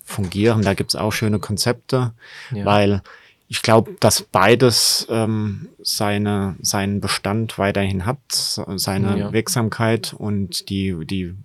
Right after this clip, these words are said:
Speaker 1: die wird's auch noch in fünfzig, hundert Jahren geben. Und, ähm, nichtsdestotrotz, ja, also die Microsoft Power Plattform ist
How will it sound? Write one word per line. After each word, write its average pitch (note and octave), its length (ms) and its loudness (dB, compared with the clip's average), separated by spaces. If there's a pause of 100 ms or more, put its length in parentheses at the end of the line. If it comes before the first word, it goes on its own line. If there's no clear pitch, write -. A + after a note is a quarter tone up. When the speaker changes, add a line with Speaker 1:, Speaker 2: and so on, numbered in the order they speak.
(420)
Speaker 1:
die G2+ 120 -4
wird's A2 200 2
auch G#2+ 160 0
noch G#2 200 2
in G2+ 220 0
fünfzig, - 600 -2
hundert A2 280 4
Jahren G2 300 0
geben. A2+ 360 2 (1300)
Und, G2+ 640 0 (520)
ähm, F#2+ 360 -2 (200)
nichtsdestotrotz, - 880 2
ja, F#2+ 200 0 (180)
also G2 200 -2
die G2+ 100 -2
Microsoft A#2 560 2
Power G#2+ 240 4
Plattform A2 580 4
ist - 240 -2